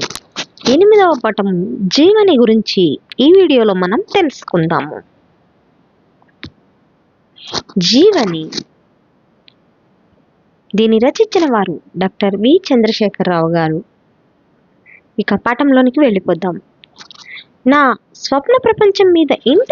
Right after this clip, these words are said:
నిర్లజ్జగా దాడి చేయడానికి వీళ్ళకేం అధికారం ఉంది? ముప్పై ఏళ్ల ఎడారిలో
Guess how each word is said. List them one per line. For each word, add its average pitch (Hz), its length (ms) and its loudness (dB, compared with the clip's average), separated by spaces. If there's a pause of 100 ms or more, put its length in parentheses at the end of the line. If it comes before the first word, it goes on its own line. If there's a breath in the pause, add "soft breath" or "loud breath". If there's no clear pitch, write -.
నిర్లజ్జగా 339 600 2
దాడి 208 320 -2
చేయడానికి 339 600 -2 (600 loud breath)
వీళ్ళకేం 311 420 0 (100)
అధికారం 359 460 0
ఉంది? 320 340 0 (800)
ముప్పై 254 260 0
ఏళ్ల 254 220 2 (140)
ఎడారిలో 262 640 0